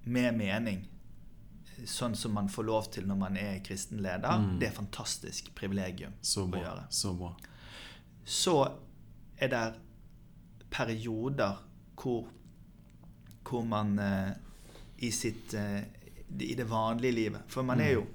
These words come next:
Speaker 1: man har jo ikke bare rollen av å være kalt som
Speaker 2: Mm.
Speaker 1: pastor.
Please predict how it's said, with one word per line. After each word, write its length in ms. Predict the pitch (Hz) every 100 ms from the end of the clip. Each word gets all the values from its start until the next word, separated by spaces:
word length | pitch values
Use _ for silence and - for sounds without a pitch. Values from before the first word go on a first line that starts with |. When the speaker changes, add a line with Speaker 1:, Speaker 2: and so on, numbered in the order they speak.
| -
Speaker 1:
man 140 | 131 127
har 160 | 147
jo 60 | 127
ikke 200 | 104 117
bare 300 | 127 135 143
rollen 320 | 123 123 123
av 80 | 117
å 60 | 107
være 280 | 104 98 98
kalt 400 | - 90 - -
som 280 | - 107 98 95 98
Speaker 2:
Mm. 400 | 107 95 87 90
Speaker 1:
pastor. 460 | 147 - - -